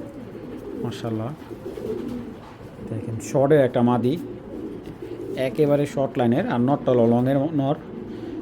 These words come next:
মাদিটার মাথাটা দেখেন, মাশাআল্লাহ। মাদিটার হাইট, এত সুন্দর হাইটের একটা মাদি, মানে এই মাদি কিনতে গেলে ভাই তিন চার হাজার টাকা লাগে। এই যে নর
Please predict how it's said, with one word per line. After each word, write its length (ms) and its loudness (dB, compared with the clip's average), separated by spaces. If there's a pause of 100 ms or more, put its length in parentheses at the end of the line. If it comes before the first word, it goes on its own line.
(140)
মাদিটার 320 2 (220)
মাথাটা 400 2
দেখেন, 260 0 (1500)
মাশাআল্লাহ। 640 -6 (840)
মাদিটার 360 -2 (140)
হাইট, 460 0 (180)
এত 240 -4
সুন্দর 340 -2
হাইটের 380 2
একটা 200 -2
মাদি, 380 0 (540)
মানে 400 0 (580)
এই 80 2
মাদি 260 2
কিনতে 240 6
গেলে 180 8
ভাই 100 8
তিন 180 4
চার 120 6
হাজার 200 6
টাকা 160 2
লাগে। 120 6
এই 60 4
যে 100 2
নর 300 4